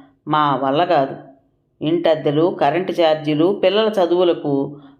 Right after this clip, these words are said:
మాకొచ్చే జీతం బొటాబొటీగా సరిపోతుంది. పప్పులు, ఉప్పులు, నూనెలు, కూరగాయల రేట్లు ఆకాశాన్ని అంటుతున్నాయి. అయినా ఒక్కదానికి నెలకి ముప్పై వేలు ఖర్చా?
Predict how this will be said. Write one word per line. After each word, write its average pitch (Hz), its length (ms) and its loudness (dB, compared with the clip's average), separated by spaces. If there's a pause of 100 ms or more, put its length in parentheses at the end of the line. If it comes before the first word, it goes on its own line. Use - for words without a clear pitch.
మాకొచ్చే 220 560 2
జీతం 185 400 0
బొటాబొటీగా 175 840 2
సరిపోతుంది. 139 760 -2 (580)
పప్పులు, 156 400 0
ఉప్పులు, 165 680 0
నూనెలు, 175 680 2
కూరగాయల 190 500 2
రేట్లు 196 300 0
ఆకాశాన్ని 214 640 2
అంటుతున్నాయి. 143 520 -2 (500)
అయినా 139 400 0
ఒక్కదానికి 147 1080 0 (240)
నెలకి 240 320 2
ముప్పై 180 500 0
వేలు 196 320 2
ఖర్చా? 139 680 0